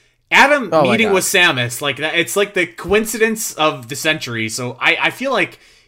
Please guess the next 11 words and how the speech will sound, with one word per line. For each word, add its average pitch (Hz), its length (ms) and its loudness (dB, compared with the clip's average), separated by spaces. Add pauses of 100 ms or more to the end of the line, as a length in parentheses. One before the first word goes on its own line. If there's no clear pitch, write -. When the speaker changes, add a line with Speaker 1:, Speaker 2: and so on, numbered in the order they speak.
(140)
Speaker 1:
it's, 151 260 -2
it's 143 240 -2
too, 196 520 -8
it's 135 160 -6
a 147 40 -10
little 175 120 -6
bit 170 120 -6
too 151 140 -10
far 123 220 -4
for 120 80 -14
me. 117 260 -6